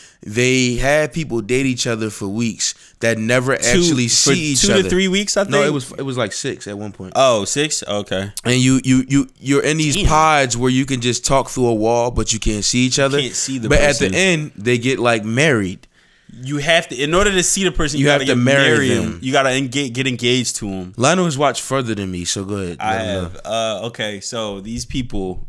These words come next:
Speaker 2: um, it's basically a whole bunch of white people. But
Speaker 1: Right.
Speaker 2: when we did have black people, shit got very interesting.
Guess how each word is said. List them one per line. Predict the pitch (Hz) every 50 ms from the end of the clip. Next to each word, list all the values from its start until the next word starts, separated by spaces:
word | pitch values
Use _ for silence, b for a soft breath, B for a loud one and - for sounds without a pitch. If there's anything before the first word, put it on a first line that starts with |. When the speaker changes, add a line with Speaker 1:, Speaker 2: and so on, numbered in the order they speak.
| - - -
Speaker 2:
um, | - 104 107 107 104 101 101 101 98 95 95 b b b b b b b b
it's | - 113 -
basically | - 147 147 - - 135 131 131 127
a | 120 117
whole | 123 117 110
bunch | 117 113 107 -
of | 107 101 - - - - -
white | 131 123 117 117 117 113 101 - -
people. | - 104 101 - 110 107 110 - b b b b b b -
But | - 139 147 139
Speaker 1:
Right. | 104 101 90 - - - _ -
Speaker 2:
when | 127 135 139
we | 143 147
did | 135 165 185 196
have | 180 165 165 147 139 123 113 98 - - _ _ _ -
black | 113 107 127 135 175 233 262 -
people, | - 135 123 120 117 113 113 120 123 b b b b b - _ _
shit | - - - 302 285
got | 254 240 233 226
very | 226 254 262 262 269 262 214
interesting. | 233 240 226 - 185 - - - 90 90 85 92